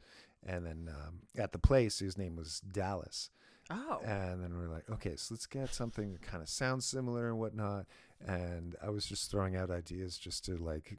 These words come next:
Speaker 1: make her laugh or possibly annoy her. And, uh, she's a big Harry Potter fan, as you can see from the bunting behind you.
Speaker 2: Oh.
Speaker 1: Uh,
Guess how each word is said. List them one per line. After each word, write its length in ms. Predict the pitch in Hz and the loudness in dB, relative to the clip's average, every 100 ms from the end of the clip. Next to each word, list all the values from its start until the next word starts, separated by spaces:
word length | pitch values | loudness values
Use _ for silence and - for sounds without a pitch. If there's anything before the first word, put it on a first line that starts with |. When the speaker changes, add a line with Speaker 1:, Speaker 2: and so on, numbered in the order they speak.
| - | -6
Speaker 1:
make 240 | 95 92 | -4 -2
her 60 | 90 | -2
laugh 320 | 87 92 98 | 0 0 -2
or 240 | 98 85 82 | -2 -4 0
possibly 400 | 85 90 - 92 | 0 0 -2 -6
annoy 240 | 87 87 95 | -4 -2 0
her. 240 | 117 143 - - - - - | 0 -2 -6 -20 -20 -18 -6
And, 500 | 95 90 85 85 82 - | -4 -2 -4 -6 -6 -4
uh, 500 | 92 82 80 78 80 | -2 -2 -4 -6 -8
she's 200 | 85 92 | -6 -6
a 20 | |
big 180 | 85 90 | -2 -2
Harry 160 | - 82 | 0 0
Potter 240 | - 87 | -2 -4
fan, 360 | 101 104 104 135 | -2 0 2 2
as 120 | 87 | 0
you 60 | 87 | -4
can 140 | - | -6
see 180 | - 95 | -6 -4
from 220 | 92 98 | -4 -4
the 60 | 90 | 0
bunting 360 | 85 95 - 104 | 0 2 0 0
behind 340 | 90 101 113 | 2 2 4
you. 180 | 151 180 | 4 2
Speaker 2:
Oh. 140 | 311 349 262 156 - - - - | 0 -6 -6 -6 -10 -16 -16 -2
Speaker 1:
Uh, 240 | 110 107 | 2 2